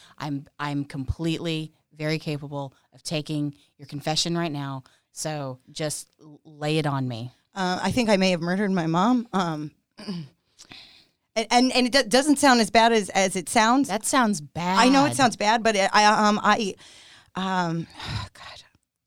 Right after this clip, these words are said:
Speaker 2: I, um, I shared, I shared a, a deep secret with my mother,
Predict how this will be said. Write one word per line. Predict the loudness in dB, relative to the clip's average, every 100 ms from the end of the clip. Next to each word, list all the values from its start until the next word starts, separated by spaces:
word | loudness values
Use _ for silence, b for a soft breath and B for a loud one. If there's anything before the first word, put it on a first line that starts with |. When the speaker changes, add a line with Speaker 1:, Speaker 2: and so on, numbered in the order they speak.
| _
Speaker 2:
I, | -2 0 0
um, | 0 0 -2 -6 -12 _ _ _ _ _ -20 _ _ _ _ -8
I |
shared, | -6 -2 0 0
I | -2
shared | -4 -2 0
a, | -2 -4
a | -4 -6
deep | -8 -6 -6 -4
secret | -6 -4 -4 -6 -4
with | -6 -6
my | -6
mother, | -2 -2 -2 -6